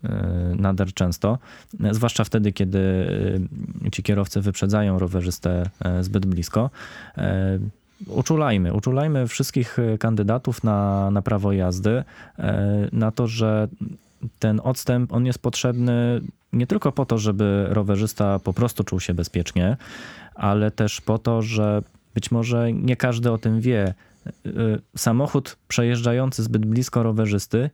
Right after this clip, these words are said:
jeszcze zanim, em, zanim jego przód, przód samochodu będzie na wysokości tylnego koła roweru,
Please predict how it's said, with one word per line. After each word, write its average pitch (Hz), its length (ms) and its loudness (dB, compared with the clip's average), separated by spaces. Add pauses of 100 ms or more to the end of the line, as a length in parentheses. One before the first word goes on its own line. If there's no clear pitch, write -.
jeszcze 120 320 0
zanim, 117 520 2 (400)
em, 104 480 0 (920)
zanim 117 380 2
jego 110 200 2
przód, - 480 -2 (340)
przód 123 180 0
samochodu 120 500 2
będzie 107 280 2
na 107 120 2
wysokości 110 540 -2
tylnego 117 400 2
koła 107 280 0
roweru, 104 440 2